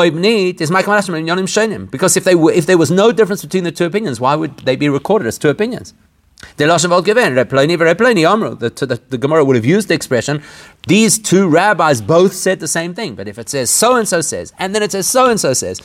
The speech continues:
even if they share a similar approach to the concept, we can't assume that they're saying identical words 'cause the Gemara has distinguished them. So you can't assume that writing a Sefer Torah in the time of the desert and producing Sfarim today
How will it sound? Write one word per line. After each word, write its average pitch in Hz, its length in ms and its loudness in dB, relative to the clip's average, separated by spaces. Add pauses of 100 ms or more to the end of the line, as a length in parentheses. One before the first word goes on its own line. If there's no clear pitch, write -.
(260)
even 233 180 2
if 208 80 0
they 160 160 2
share 180 380 2
a 143 60 2
similar 175 340 0
approach 151 380 0
to 135 120 -2
the 113 140 -2
concept, 120 580 -2 (960)
we 131 100 2
can't 180 300 0
assume 170 380 -4
that 131 100 -6
they're 135 100 -4
saying 160 280 -2
identical 175 500 2
words 214 240 4
'cause - 200 -4
the 170 60 -6
Gemara 165 400 -2 (260)
has 147 300 -2 (160)
distinguished 120 540 -2
them. 82 160 -12 (240)
So - 120 0
you 170 100 0
can't 190 340 0
assume 170 560 -2 (200)
that 127 100 -2
writing 160 320 2
a 139 40 -2
Sefer 135 360 0
Torah 160 340 4
in 123 120 -6
the 123 60 -4
time 143 220 -2
of 123 60 -6
the 117 80 -4
desert 139 400 0 (180)
and 117 320 -2
producing 127 460 0
Sfarim 151 400 2
today 190 280 2